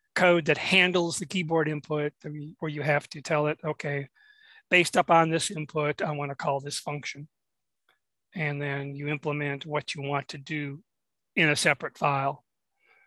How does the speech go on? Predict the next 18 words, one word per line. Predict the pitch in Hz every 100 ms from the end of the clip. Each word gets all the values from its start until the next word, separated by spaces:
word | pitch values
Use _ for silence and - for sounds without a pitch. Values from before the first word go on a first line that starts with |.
| _ -
So | - 156
the | 147
actual | 156 151 - 160 147
code | - 180 151 151 -
to | 139
implement | 151 147 147 143 139
the | 139
heap | 175 151 -
check | 160 139 135 _ _ _ _ _ _ _
is | 247 147
in | 147
a | 143
separate | 175 151 - -
file | 147 139 135
from | - 147 139
all | 202 139
the | 139 135
others. | 139 147 - -